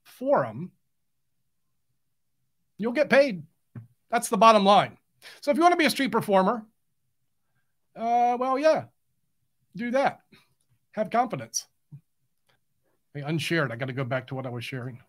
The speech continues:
Hold on. Sorry, folks. I misclicked. <clears throat>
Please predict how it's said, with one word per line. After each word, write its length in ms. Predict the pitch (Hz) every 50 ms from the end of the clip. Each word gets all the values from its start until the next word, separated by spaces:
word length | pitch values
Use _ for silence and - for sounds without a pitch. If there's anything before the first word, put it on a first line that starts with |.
| _ _ _ _ _
Hold 180 | - 143 139 123
on. 180 | 123 123 120 - _ - - - _ _ _ _ _ _ _ _ _ _ _ _ _ _ _ _ _ _ _ _ _ _ _ _ _ _ _ _ _ _ _ _ _ _ _ _ _ _ _ _ _ _ _ _ _ _ _ _ _ _ _ _ _ _ _ _ _ _ _ _ _ _ _ _ _ _ _ _ _ _ _ _ _ _ _ _ _ _ _ _ _ _ _ _ _ _ _ _ _ _ _ _ _ _ _ _
Sorry, 260 | - 170 170 165 117
folks. 440 | 117 143 143 185 - - - - - _ _ _ _ _ _ _ _ _ _ _ _ _ _ _ _ _ _ _ _ _ _ _ _ _ _ _ _ _ _ _ _ _ -
I 60 | 127
misclicked. 680 | 127 143 156 151 - - - 151 151 139 - - - - _ _ _ _ _ _ _ _ _ _ _ _ _ _ _ _ _ _ _ _ _ _ _ _ _ _ _ _ _ _ _ _ _ _ _ _ _ _ _ _ _ _ _ _ _ _ _ _ _ _ _ _
<clears throat> 500 | - - - 208 294 247 180 151 -